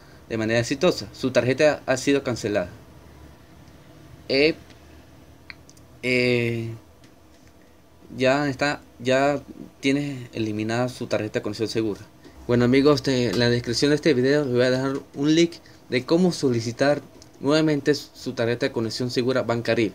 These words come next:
¿sí? Así que revisen la descripción, el, revisen el link en la descripción de este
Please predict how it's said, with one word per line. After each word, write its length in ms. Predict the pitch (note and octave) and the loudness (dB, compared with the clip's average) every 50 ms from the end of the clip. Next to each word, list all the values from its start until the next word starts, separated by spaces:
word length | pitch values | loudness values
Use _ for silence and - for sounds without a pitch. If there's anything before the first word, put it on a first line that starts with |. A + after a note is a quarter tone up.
| G#2+ G#2 | -8 -12
¿sí? 280 | - - C#3+ E3+ F#3 - - - - - - - - - - - - - | -6 -4 -4 -4 -4 -6 -16 -20 -20 -20 -20 -20 -20 -20 -20 -20 -20 -16
Así 220 | A#2 A2+ - B2+ A#2+ | -14 -10 -10 -8 -4
que 140 | - D3 | -2 -2
revisen 460 | C#3+ C3+ C3+ B2 B2+ B2 - D3 C#3 C3+ | -2 0 0 -2 -2 0 0 -2 0 0
la 160 | B2+ A#2+ A2+ | 0 0 -2
descripción, 640 | A2 G#2+ A2 - G#2+ G#2+ - - B2 B2+ B2+ - - | -2 -6 -8 -10 -12 -10 -6 -4 -4 -4 -4 -6 -6
el, 380 | - A2+ A#2+ A#2 A2+ E2+ C2 - - A#2 G#2 G#2+ A2+ A#2+ - - - - - - | -2 -2 0 0 -2 -4 -6 -10 -10 -10 -12 -12 -14 -16 -20 -20 -20 -20 -16 -8
revisen 480 | - A2+ A#2 A#2+ B2+ B2 - D3+ C#3 C3+ | -2 -2 0 0 0 -2 -2 -4 -2 -2
el 120 | B2 C3 | 0 2
link 260 | D3 F3 F3+ F3+ - - - - - - - - - - - - - - - - - - | 2 2 2 0 -4 -16 -20 -20 -20 -20 -20 -20 -20 -20 -20 -18 -16 -16 -18 -18 -12 -8
en 120 | - A#2+ | -4 -2
la 100 | A2+ A2+ | 0 0
descripción 420 | A2+ A#2 A#2 B2 A2+ - C3+ C3 | 0 0 -2 -4 -4 -2 -2 -2
de 60 | C3+ C#3 | -2 -2
este 300 | B2+ - D#3 D3 C#3+ | -2 -2 -2 -2 -2